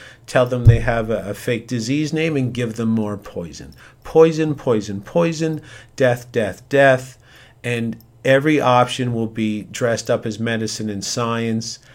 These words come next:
and this is how the death cult philosophy works, is you, it, there are problems caused by the poisoning, and then when you, when you run into those problems,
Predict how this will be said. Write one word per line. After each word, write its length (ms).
and 480
this 480
is 140
how 180
the 140
death 320
cult 260
philosophy 720
works, 420
is 220
you, 320
it, 320
there 200
are 40
problems 720
caused 400
by 140
the 100
poisoning, 800
and 140
then 180
when 160
you, 260
when 240
you 160
run 420
into 320
those 340
problems, 1000